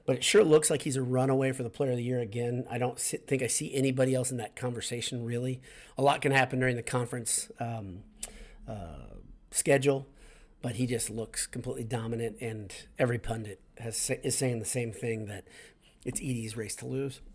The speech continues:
So, got a couple of you guys are on there live. Really appreciate that. Um, I'm gonna talk to you right now. Ted Berkey says, "Boiler up. Glad to be able to let the walk-ons get some playing time." Agreed. Andy Day,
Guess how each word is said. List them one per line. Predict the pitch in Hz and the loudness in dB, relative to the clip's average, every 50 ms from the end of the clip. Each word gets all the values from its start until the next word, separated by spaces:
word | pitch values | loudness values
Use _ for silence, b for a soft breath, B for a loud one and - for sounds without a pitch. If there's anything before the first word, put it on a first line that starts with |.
| - - - - - - - - | -14 -12 -12 -12 -12 -16 -16 0
So, | - - 175 160 | 4 6 6 6
got | - - 175 - | 6 6 4 6
a | |
couple | - 170 151 - 151 | 8 8 8 8 10
of | |
you | 143 143 | 10 10
guys | 143 135 131 | 10 8 8
are | 135 | 6
on | 135 139 135 | 6 6 4
there | 131 127 120 | 4 4 2
live. | 117 120 131 139 131 123 120 120 | 2 4 4 4 4 4 4 4
Really | 135 131 131 123 | 4 4 4 4
appreciate | 127 - 139 131 - - 131 120 127 | 4 4 4 6 6 6 4 4 4
that. | - 123 135 160 - B B B B B B B B B | 4 4 4 4 2 B B B B B B B B B
Um, | 117 110 104 98 98 98 98 92 95 107 - _ _ _ _ _ _ _ _ _ _ _ _ _ _ _ - 110 | 0 2 2 0 0 -2 -6 -8 -10 -14 -16 _ _ _ _ _ _ _ _ _ _ _ _ _ _ _ -6 -6
I'm | 113 120 | -4 -4
gonna | - 113 - | -4 -6 -6
talk | - - 104 95 - - | -6 -6 -6 -6 -8 -8
to | - | -10
you | 80 85 | -12 -10
right | 82 87 92 | -10 -12 -12
now. | 78 101 107 113 | -12 -12 -10 -8
Ted | 117 - - 139 127 117 | -2 2 4 4 6 6
Berkey | 135 131 131 131 120 | 6 6 6 4 2
says, | - - 123 117 | 0 0 -2 -2
"Boiler | 117 120 120 117 117 120 117 | -2 0 0 2 2 2 2
up. | 113 113 113 - - B B B B B | 0 -2 -4 -6 -12 B B B B B
Glad | - 147 143 131 | 6 8 8 8
to | 127 | 10
be | 135 135 | 10 10
able | 127 123 | 10 10
to | 123 | 8
let | 127 123 135 | 6 4 2
the | 131 | 0
walk-ons | 117 120 123 123 120 - 131 117 117 110 | 0 4 4 4 4 4 0 0 0 -2
get | - 127 113 - | -4 -4 -2 -2
some | - - | -2 -2
playing | - 127 131 131 131 131 | 0 2 2 4 2 2
time." | - 139 147 151 | 0 0 -2 -2
Agreed. | 135 127 123 120 127 127 123 | -2 0 2 2 4 4 2
Andy | 120 123 120 117 117 | 2 2 0 2 4
Day, | 117 131 135 139 139 | 4 6 6 6 4